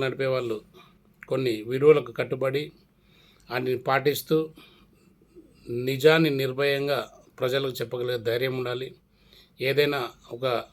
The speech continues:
కథనాన్ని ప్రచురించే ముందు, తెలియజేసే ముందు, టెలికాస్ట్ చేసే ముందు మన దగ్గర ఏవైనా సరైన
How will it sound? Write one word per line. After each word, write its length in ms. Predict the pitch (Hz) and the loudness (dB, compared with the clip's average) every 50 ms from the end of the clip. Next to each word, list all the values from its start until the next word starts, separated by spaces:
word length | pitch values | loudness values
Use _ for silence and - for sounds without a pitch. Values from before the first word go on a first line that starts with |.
| _ - _ _ | _ -20 _ _
కథనాన్ని 560 | - 127 117 - 147 147 147 143 135 117 113 - _ _ _ _ _ _ _ _ _ _ _ | -10 -10 -4 -2 -2 0 0 0 -2 -2 -4 -6 _ _ _ _ _ _ _ _ _ _ _
ప్రచురించే 500 | - 123 120 - 139 135 147 139 - 143 | -12 -12 -8 -6 -6 -4 -4 -2 -2 -2
ముందు, 440 | 135 139 135 139 139 143 160 175 180 - _ _ _ _ _ _ - - - - - _ _ _ _ _ _ _ _ _ _ - - - _ - | -2 -2 -4 -4 -2 -2 -4 -4 -6 -14 _ _ _ _ _ _ -20 -20 -20 -20 -20 _ _ _ _ _ _ _ _ _ _ -20 -20 -20 _ -4
తెలియజేసే 540 | 135 135 139 147 143 139 147 139 - 147 139 | -2 0 2 0 4 2 2 2 2 0 0
ముందు, 420 | 139 139 139 139 143 151 160 - - - - - _ - | 0 0 -2 -2 -2 -4 -6 -10 -18 -20 -20 -20 _ -6
టెలికాస్ట్ 480 | 135 131 139 131 - 147 135 - - | -4 -4 -2 0 2 0 0 2 -2
చేసే 200 | 139 123 - - | -4 -2 -2 -4
ముందు 380 | 135 135 135 135 120 113 113 - _ - _ - - - - - _ _ - | -4 -2 -4 -4 -4 -6 -8 -8 _ -20 _ -20 -20 -20 -20 -20 _ _ -4
మన 140 | 127 139 135 | -4 -2 0
దగ్గర 400 | 139 139 131 147 143 135 117 - - - - - - - | 0 2 2 2 2 0 -2 -4 -10 -20 -20 -20 -8 -2
ఏవైనా 440 | 127 135 139 143 147 151 143 143 131 117 - - - - - - | 0 4 6 6 6 6 4 2 -2 -4 -6 -12 -20 -20 -20 -14
సరైన 420 | - - - 131 131 139 143 139 | -12 -6 -4 0 2 2 2 0